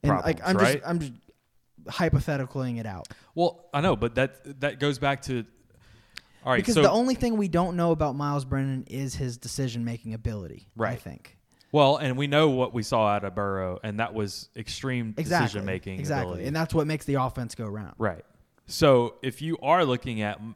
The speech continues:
Speaker 2: Max Johnson, that's probably because you don't trust Miles Brennan and his decisions.
Speaker 1: Exactly.
Speaker 2: Um, but I'm also afraid if you bring in a Max Johnson,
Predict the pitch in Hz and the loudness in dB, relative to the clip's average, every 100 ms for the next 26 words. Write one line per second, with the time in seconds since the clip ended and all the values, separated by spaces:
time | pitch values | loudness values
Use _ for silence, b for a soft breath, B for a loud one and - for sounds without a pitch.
0 | - 113 104 98 - 101 98 - 98 101 | -10 -4 -4 -6 -6 -6 -6 -8 -12 -8
1 | 120 - - _ - 175 175 135 120 113 | -10 -10 -16 _ 2 6 4 4 0 0
2 | 101 104 113 104 98 98 104 104 110 104 | -2 -2 0 0 -4 -8 -6 -2 -2 -4
3 | - 117 107 - 113 101 98 92 90 104 | -6 -2 -2 -2 -6 -4 -4 -6 -6 -4
4 | 104 92 87 90 _ 104 95 95 90 98 | -4 -8 -12 -16 _ -8 -6 -8 -12 -12
5 | 92 127 87 82 90 - 120 107 - - | -4 -4 -4 -16 -20 -16 -12 -12 -14 -20
6 | b b b b - 107 104 101 95 90 | b b b b -10 -4 -2 -2 -4 -8
7 | 90 85 _ _ _ _ _ 147 127 113 | -14 -18 _ _ _ _ _ 4 6 2
8 | 117 113 117 123 - 117 101 - 104 101 | -4 -2 0 0 0 -2 -2 -2 -2 -2
9 | 98 104 98 107 101 95 98 98 95 - | -4 -8 -8 -6 -6 -6 -6 -8 -10 -6
10 | 117 110 101 - 95 87 | -4 -2 -4 -8 -10 -10